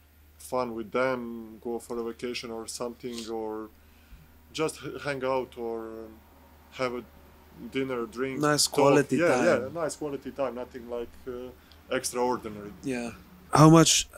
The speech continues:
Speaker 2: how's your routine right now? Are you still working out twice a day?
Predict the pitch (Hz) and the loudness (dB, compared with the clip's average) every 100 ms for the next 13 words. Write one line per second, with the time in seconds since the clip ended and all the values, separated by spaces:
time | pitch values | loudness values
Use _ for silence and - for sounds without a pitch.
0 | - 127 165 170 156 147 131 131 147 151 | 0 8 10 12 10 10 10 8 8 8
1 | 127 120 113 127 113 95 - - - - | 8 6 4 2 2 -2 -10 -20 -20 -4
2 | 120 127 123 113 - 139 143 135 127 127 | 0 4 4 2 4 6 6 6 6 4
3 | 131 120 120 117 - 120 120 - 110 113 | 2 2 2 0 0 2 4 2 4 4
4 | 117 113 113 | 6 4 0